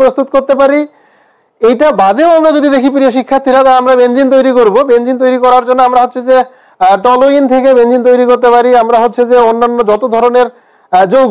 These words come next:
আছে, আমরা হচ্ছে যে ক্লোরোবেনজিন থেকে কিন্তু বেনজিন তৈরি করতে পারি। আমরা এখন ক্লোরোবেনজিন থেকে দেখব। আমরা যদি ক্লোরোবেনজিন থেকে বেনজিন তৈরি করতে যাই, তো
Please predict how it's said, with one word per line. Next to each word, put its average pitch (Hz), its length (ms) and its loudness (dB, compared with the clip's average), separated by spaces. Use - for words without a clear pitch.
আছে, 185 160 0
আমরা 254 140 0
হচ্ছে 254 200 -6
যে 277 120 -6
ক্লোরোবেনজিন 269 720 2
থেকে 285 200 0
কিন্তু 269 200 -2
বেনজিন 208 300 0
তৈরি 165 200 0
করতে 123 240 -6
পারি। 101 180 -14
আমরা 262 180 0
এখন 269 180 -2
ক্লোরোবেনজিন 254 600 2
থেকে 233 140 0
দেখব। 185 160 -2
আমরা 240 160 0
যদি 254 140 -2
ক্লোরোবেনজিন 247 800 0
থেকে 254 180 -2
বেনজিন 208 300 0
তৈরি 240 240 -2
করতে 226 200 0
যাই, 139 220 2
তো - 40 0